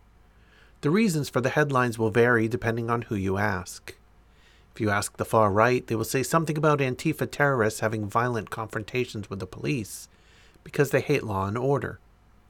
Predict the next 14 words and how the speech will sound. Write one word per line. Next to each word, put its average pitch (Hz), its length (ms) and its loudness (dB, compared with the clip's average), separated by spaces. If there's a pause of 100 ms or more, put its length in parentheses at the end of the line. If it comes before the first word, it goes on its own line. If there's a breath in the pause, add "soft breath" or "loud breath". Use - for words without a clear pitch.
(640 soft breath)
The 147 80 2
mainstream 160 540 2
media's 107 340 0
headlines 104 540 -2
will 127 80 -2
also 151 320 0
tend 120 320 -4
to 117 80 -4
lead 117 320 0
with 107 120 -6
the 95 60 -10
so-called 117 640 0 (280 soft breath)
violent 120 460 -2
clashes, - 680 -4